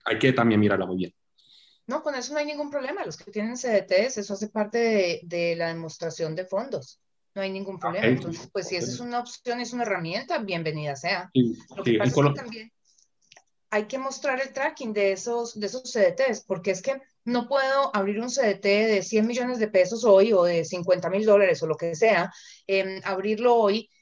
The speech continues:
Speaker 2: y mostrarlo mañana. Eh, o sea, si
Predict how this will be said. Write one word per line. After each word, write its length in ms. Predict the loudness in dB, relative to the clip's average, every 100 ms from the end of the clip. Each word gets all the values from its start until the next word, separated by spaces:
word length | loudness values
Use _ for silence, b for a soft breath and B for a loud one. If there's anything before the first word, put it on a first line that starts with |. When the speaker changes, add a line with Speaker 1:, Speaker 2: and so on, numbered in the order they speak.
| _
Speaker 2:
y 220 | -6 -2 0
mostrarlo 540 | 0 -2 2 2 2
mañana. 600 | -2 0 2 2 0 -4 -8 _ _
Eh, 300 | -4 -2 -4
o 60 | -4
sea, 300 | 0 0 -2
si 560 | -4 -4 -4 -6 -10